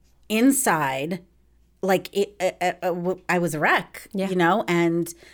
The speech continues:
Speaker 1: um, I, it never occurred to me that, wow, I wish I had that support where maybe after the kids left school, we could talk to a professional, or maybe we could have, you know, somebody to,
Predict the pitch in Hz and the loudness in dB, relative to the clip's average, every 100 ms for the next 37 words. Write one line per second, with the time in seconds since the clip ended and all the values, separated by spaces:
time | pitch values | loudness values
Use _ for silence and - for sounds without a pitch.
0 | - - 175 165 165 160 - _ _ - | -20 -6 -2 -2 -2 -4 -10 _ _ -4
1 | 185 185 - _ _ _ _ _ _ 214 | -4 -4 -10 _ _ _ _ _ _ -8
2 | - 214 226 220 247 277 240 180 165 165 | -4 -4 -4 -6 -6 -6 -6 -4 -2 -2
3 | 135 - _ _ - 240 208 175 190 - | -4 -6 _ _ -8 -4 -2 -2 -4 -2
4 | 180 151 - 196 170 156 156 156 - 190 | -4 -4 -2 0 0 -2 -2 -4 -6 -12
5 | - 165 151 - 175 151 143 - - _ | -8 -4 -2 -4 -4 -2 -2 -8 -20 _
6 | 170 170 165 160 160 - 165 - 170 160 | -4 -2 0 0 -2 -4 -8 -6 -6 -4
7 | 151 - - 170 151 156 - - 156 151 | -6 -8 -4 -2 -2 -4 -8 -8 -8 -8
8 | - 151 143 147 139 131 - 147 107 104 | -8 -6 -4 -4 -4 -4 -4 -6 -6 -8
9 | 107 165 170 165 180 185 180 160 151 147 | -6 -4 -4 -4 -6 -6 -4 -2 -2 -6
10 | - - - _ 175 160 147 127 - - | -20 -20 -20 _ -6 -2 -4 -6 -8 -4
11 | 185 165 165 156 139 110 | -2 -2 -2 -4 -4 -6